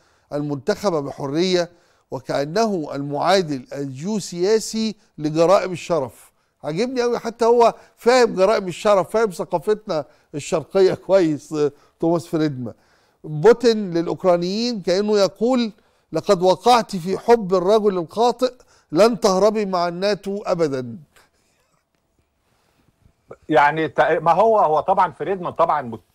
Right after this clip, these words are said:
Speaker 2: متبني منظومة ال-، الرؤية ال-،
Speaker 1: آه.
Speaker 2: الغربية والأمريكية، لا شك في ده.
Speaker 1: آه.
Speaker 2: آه، وإحنا أعتقد كان امبارح وأول امبارح اتكلمنا،
Speaker 1: آه.
Speaker 2: آه، عن الجزء الروسي، لكن
Speaker 1: مم.
Speaker 2: طبعًا، آه،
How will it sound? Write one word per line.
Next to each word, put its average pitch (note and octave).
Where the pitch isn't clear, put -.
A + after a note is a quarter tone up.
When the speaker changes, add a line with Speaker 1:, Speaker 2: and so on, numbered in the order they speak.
Speaker 2:
متبني E3
منظومة A2
ال-، G2+
الرؤية C#3+
ال-، A#2+
Speaker 1:
آه. A#2
Speaker 2:
الغربية A#2
والأمريكية، A#2
لا B2+
شك D#3+
في G#2+
ده. E3
Speaker 1:
آه. B2+
Speaker 2:
آه، C3+
وإحنا D3
أعتقد C#3+
كان A#2+
امبارح C#3
وأول C#3+
امبارح C#3+
اتكلمنا، F3
Speaker 1:
آه. A#2+
Speaker 2:
آه، B2
عن E3
الجزء C#3+
الروسي، D3+
لكن G3
Speaker 1:
مم. A2
Speaker 2:
طبعًا، C3
آه، B2